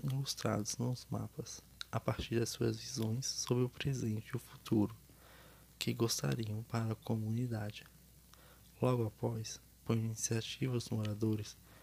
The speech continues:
foram incluídos, além dos próprios nomes,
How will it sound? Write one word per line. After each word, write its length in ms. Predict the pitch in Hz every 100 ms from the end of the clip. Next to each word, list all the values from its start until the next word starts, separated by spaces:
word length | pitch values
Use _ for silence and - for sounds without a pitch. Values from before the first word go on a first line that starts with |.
| - - -
foram 400 | - 123 120 123
incluídos, 540 | 135 147 131 117 - -
além 280 | 123 113 113
dos 140 | 110
próprios 420 | - 113 - 123
nomes, 460 | 127 123 131 151